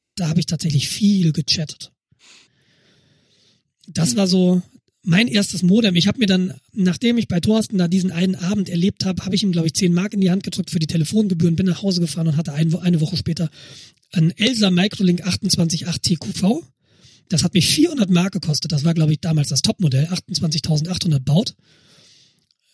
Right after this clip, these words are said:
Speaker 1: Richtig, richtig schnell. Genau, und das war, das war mein Einstieg in die Online-Welt. Ich weiß es noch, das war so, das war so wirklich so ein Aha-Erlebnis.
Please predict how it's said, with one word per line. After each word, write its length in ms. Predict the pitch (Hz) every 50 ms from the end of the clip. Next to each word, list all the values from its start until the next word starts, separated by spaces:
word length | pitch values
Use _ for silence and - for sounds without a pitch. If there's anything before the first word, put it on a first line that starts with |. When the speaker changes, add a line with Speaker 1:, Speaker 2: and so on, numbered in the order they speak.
| _ -
Speaker 1:
Richtig, 560 | - 147 143 190 262 - - - 214 - -
richtig 320 | 180 202 - - 185 147 -
schnell. 300 | - 143 156 214 302 359 - _ _ _ - - - _ - - - _ _ - - _ _ _ _ _ _ _ _ _ _ _ -
Genau, 200 | 311 285 208 165
und 120 | 147 143
das 160 | 143 143 -
war, 180 | 233 233 240 226 -
das 180 | - 208 - -
war 100 | 214 180
mein 360 | 170 165 165 180 233 254 247
Einstieg 440 | - 190 185 220 220 - - 220 -
in 120 | - 180
die 120 | 175 170 -
Online-Welt. 580 | 156 165 160 143 131 131 135 147 135 156 - -
Ich 140 | 190 151 165
weiß 220 | 170 190 196 -
es 120 | 202 160 185
noch, 100 | 160 -
das 180 | 190 156 -
war 120 | 185 175 170
so, 260 | 165 165 165 170 - - - 123 135 - _ _ _ _ _ -
das 220 | 214 208 - -
war 100 | 214 190
so 140 | 175 180 175
wirklich 220 | 233 220 233 180
so 60 | 185
ein 60 | 175 180
Aha-Erlebnis. 800 | 180 175 147 208 208 180 156 143 135 131 - 147 131 131 -